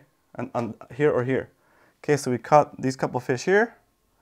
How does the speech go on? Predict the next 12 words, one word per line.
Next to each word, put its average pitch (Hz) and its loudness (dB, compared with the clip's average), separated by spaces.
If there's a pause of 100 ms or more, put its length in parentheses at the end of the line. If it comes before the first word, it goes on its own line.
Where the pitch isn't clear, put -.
(800)
We 135 2
moved 147 4
over 135 4
here 151 -2
and 123 -4
f-, - -20
to 131 -2
zo-, 135 -2
to 127 -2
spot - 2
number 120 -4
two, 165 -4